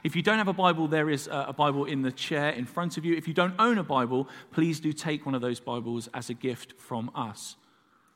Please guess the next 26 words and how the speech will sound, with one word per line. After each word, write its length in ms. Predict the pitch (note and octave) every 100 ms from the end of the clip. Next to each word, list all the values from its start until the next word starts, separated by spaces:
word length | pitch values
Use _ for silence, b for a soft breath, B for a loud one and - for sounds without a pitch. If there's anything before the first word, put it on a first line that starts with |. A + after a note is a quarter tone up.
| b _ _ _ _ _ _ _ _ _ _ _ _ -
Otherwise, 320 | C#3 C#3+ B2
it's 140 | -
gonna 120 | C3+ A#2+
come 200 | - B2
up 160 | A#2 -
on 120 | A#2
the 80 | A2+
screen. 340 | - C#3+ G2+ - - _ _ _ _ _ _ _ B B B B
Acts 260 | A#3+ -
two 180 | - B3
really 420 | G3+ A#3+ F#3 C3
is 160 | D#3 C#3+
this 220 | D#3+ -
picture 720 | - A#3 C#4 - C#3+ A#2+ B2+ A#2+ _ _ _ _ -
of 140 | C#3+ C3+
what 160 | E3+
the 120 | E3+ E3
early 320 | D3+ C#3 C3+
church 600 | - - C#3 C3 - - B B B
looked 320 | D3+ G#3 G#3
like. 340 | B2 G#2 F2 - _ b b b b b _
But 240 | F#3+ F#3 -
just 420 | A#3+ B3+ - -
before 600 | C4 - - F#3+ F3 E3
we 200 | D3+ D3+
get 300 | D3 C#3+